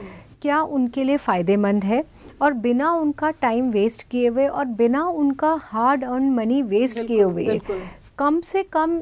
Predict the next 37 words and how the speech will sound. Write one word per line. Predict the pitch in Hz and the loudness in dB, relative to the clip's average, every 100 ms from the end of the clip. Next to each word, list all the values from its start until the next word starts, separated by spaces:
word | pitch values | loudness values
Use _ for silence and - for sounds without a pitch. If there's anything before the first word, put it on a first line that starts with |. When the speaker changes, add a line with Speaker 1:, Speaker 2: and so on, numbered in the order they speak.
| - - - - - 247 | -8 -20 -20 -20 -4 0
Speaker 1:
इंटरवेंशन | 240 262 254 240 233 - 285 | 2 2 0 0 -2 -2 -4
के | 277 302 | -2 -4
साथ | - 240 196 196 - - - - | -2 0 0 -2 -8 -20 -10 -2
किस | 339 339 | -2 0
तरीके | 262 233 220 247 | 0 0 -2 -2
से | 240 277 | -2 -2
हम | 240 254 | 0 2
उनकी | 247 220 294 | 2 0 0
हेल्प | 254 226 233 | 0 0 -2
कर | - 190 | -2 -2
सकते | - 196 - | -2 -6 -2
हैं, | 277 247 | 0 0
ये | 285 | 0
हमारा | 285 254 202 214 269 | 2 0 0 -2 -2
एम | 220 196 | 0 2
होता | 175 - - | 2 -2 -4
है। | 180 185 233 233 | -4 -4 -4 -4
Speaker 2:
जी, | 240 | -4
जी, | 202 202 | -6 -8
जी। | 196 190 | -10 -8
Speaker 1:
So | - | -4
people | 285 254 233 277 269 277 | -2 0 0 0 0 0
can, | 269 | -2
uh, | - 202 196 | -2 -2 0
people, | 226 226 262 | 0 2 0
uh, | 269 - - 202 202 202 202 - 208 196 | 0 -4 -4 0 2 2 0 -2 -6 2
those | 233 240 - | 2 2 -2
who | 240 | -2
come | 226 220 254 | 0 0 0
to | 247 233 | 0 0
us, | - - - - - | -4 -16 -20 -12 0
वो | 277 | 0
बहुत | 233 214 - 339 | 2 -2 -2 0
अच्छे | 240 - 285 | 0 0 -4
से | 277 320 | 0 0
हमारे | 277 240 220 247 | 2 2 0 0
साथ | 254 240 | 2 0